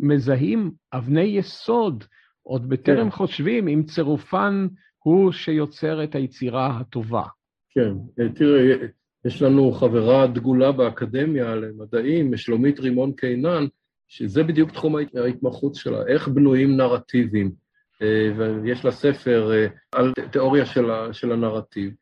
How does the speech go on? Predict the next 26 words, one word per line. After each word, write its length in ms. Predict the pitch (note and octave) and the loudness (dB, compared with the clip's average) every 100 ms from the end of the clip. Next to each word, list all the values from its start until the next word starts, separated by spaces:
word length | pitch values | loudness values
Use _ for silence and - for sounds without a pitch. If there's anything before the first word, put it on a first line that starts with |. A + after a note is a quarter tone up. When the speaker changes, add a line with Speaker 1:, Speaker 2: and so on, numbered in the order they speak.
| _ C3 | _ 0
Speaker 2:
אה, 160 | B2 B2 | 2 4
והיא 120 | D3 | 4
מביאה 380 | F3 G3+ A3+ C4 | 2 2 2 2
שם 300 | - D3 C3 - _ | 0 0 0 -6 _
כל 120 | - E3+ | -2 0
מיני 180 | G3+ | 2
הגדרות, 760 | F#3 D3 D3 D3+ C3 A#2+ A2+ - | 0 0 2 2 2 0 -2 -4
אה, 120 | A#2+ A2+ - _ _ B2 | -2 -2 -6 _ _ -6
למשל, 640 | C3 C3 - C#3 C3+ B2 G#2+ _ _ _ C3+ | -4 -4 -2 0 2 0 -4 _ _ _ -14
אה, 40 | C3 B2 B2 | -12 -10 -8
מהי 300 | C3 D#3 D3 C#3 G#2 | -4 -2 -2 -4 -4
נוסחת 500 | B2+ - - C#3+ C#3 | -4 -4 -2 -2 0
המינימום 640 | B2 B2+ C3 B2 B2 B2 _ _ _ | -2 -2 -2 2 2 2 _ _ _
של 200 | - C#3 | -6 -4
סיפור? 840 | A#2 - - - C3 E3 G#3+ A3+ - _ _ _ C3 | -4 -6 -12 -4 2 4 2 0 -8 _ _ _ -6
אה, 460 | B2+ C3 C3 B2+ | -2 -2 -2 -2
הנוסחה 440 | C3 C3+ - - F3 | 0 0 -2 0 2
היא 180 | F#3 | 2
שני 320 | D#3+ - D#3 F3 | 0 0 2 2
אירועים 800 | D3+ C3+ C3 A#2 A#2+ C#3+ G#3+ A3+ _ _ _ | 0 0 0 -2 0 0 -2 -6 _ _ _
שמשהו 440 | - D3 F#3 G3 F#3+ | -6 -2 -2 0 0
מקשר 600 | E3+ - C#3 - C3+ B2+ | 0 -4 -6 0 0 2
ביניהם, 540 | A#2 A2 G#2 G#2 G2 A#2 | -2 -2 -4 -6 -6 -6
או 140 | B2 | -6
קשר 340 | B2 A#2+ A2+ | -2 -2 -2
כרונולוגי 800 | G#2 A#2 A2+ A2 C#3 G#3 F#3+ F3 | -4 -2 0 2 2 2 0 -4